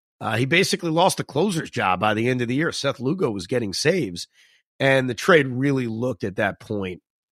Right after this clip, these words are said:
like a disaster because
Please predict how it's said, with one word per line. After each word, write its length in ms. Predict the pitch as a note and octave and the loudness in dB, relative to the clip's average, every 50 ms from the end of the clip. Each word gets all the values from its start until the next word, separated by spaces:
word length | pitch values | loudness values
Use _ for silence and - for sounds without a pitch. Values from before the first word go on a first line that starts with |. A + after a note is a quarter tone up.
| _ _ _ _ _ _ _ | _ _ _ _ _ _ _
like 240 | - B2+ A#2+ A2+ - | 4 4 4 4 2
a 60 | E2+ | 0
disaster 580 | D#2 F2 D2+ - F2 D2+ C#2 - - - - - - _ _ _ _ _ _ _ _ _ _ _ _ _ _ _ _ - | -2 -2 -2 0 0 -2 -2 -4 -6 -8 -10 -12 -20 _ _ _ _ _ _ _ _ _ _ _ _ _ _ _ _ 0
because 760 | D3 C#3+ - - E3 D#3 D3 C#3+ C#3 C3+ C3 A#2+ A2 - | 0 0 2 6 8 8 10 8 8 6 4 0 -6 -10